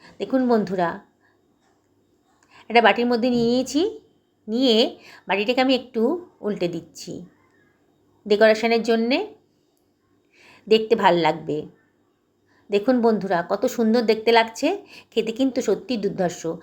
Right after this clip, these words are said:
নতুন বন্ধুদের রিকোয়েস্ট করব আমার চ্যানেলটা সাবস্ক্রাইব করার জন্যে, আর যারা Facebook থেকে দেখছেন, তাদের রিকোয়েস্ট করব আমার পেজটা ফলো করার জন্যে। বন্ধুরা, অবশ্যই একটা লাইক করবেন আর কমেন্ট করে জানাবেন কেমন লাগলো আপনাদের, আর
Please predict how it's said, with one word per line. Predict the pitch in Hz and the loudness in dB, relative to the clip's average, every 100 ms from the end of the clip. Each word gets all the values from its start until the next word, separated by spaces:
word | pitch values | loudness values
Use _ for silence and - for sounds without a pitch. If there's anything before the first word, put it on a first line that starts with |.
| - - | -18 -10
নতুন | 214 247 240 | -2 0 2
বন্ধুদের | 240 240 247 | 2 2 2
রিকোয়েস্ট | 226 226 226 226 | 0 2 2 2
করব | 254 226 214 | -2 0 -2
আমার | 220 208 | -2 -4
চ্যানেলটা | 208 196 202 | -2 -2 -2
সাবস্ক্রাইব | 240 185 175 180 175 | -2 -4 -4 -6 -4
করার | 165 160 | -2 -4
জন্যে, | 156 160 156 147 175 - - | -4 -8 -8 -10 -14 -18 -10
আর | 185 | -2
যারা | 208 214 | 4 4
Facebook | 220 208 208 | 4 0 0
থেকে | 254 277 262 | -4 0 2
দেখছেন, | 262 262 208 | 2 0 -2
তাদের | 202 214 | 0 -2
রিকোয়েস্ট | 208 220 262 - | -4 -2 -2 0
করব | 262 220 | -2 0
আমার | 196 | -4
পেজটা | 190 226 226 | 0 -2 0
ফলো | 233 175 190 | -4 -2 0
করার | 196 180 165 | 2 2 0
জন্যে। | 156 147 143 - _ _ - - _ | -8 -8 -8 -12 _ _ -20 -20 _
বন্ধুরা, | 240 240 277 226 | -2 4 4 4
অবশ্যই | 175 214 226 269 214 226 254 _ _ _ _ - | 4 0 0 2 0 -2 -14 _ _ _ _ -16
একটা | - | -4
লাইক | 226 190 190 | 2 2 2
করবেন | 240 226 262 349 - _ - - | 0 2 2 2 -8 _ -20 -6
আর | - | -6
কমেন্ট | 190 190 226 | -2 -2 0
করে | 226 233 | 0 0
জানাবেন | 196 185 214 202 214 220 _ _ _ _ _ | -2 0 0 0 -2 -8 _ _ _ _ _
কেমন | 220 220 | 0 2
লাগলো | 233 190 170 185 | 4 2 2 0
আপনাদের, | 160 165 156 151 - _ _ _ _ - - | 0 -4 -6 -8 -10 _ _ _ _ -20 -6
আর | 208 214 202 | 2 4 4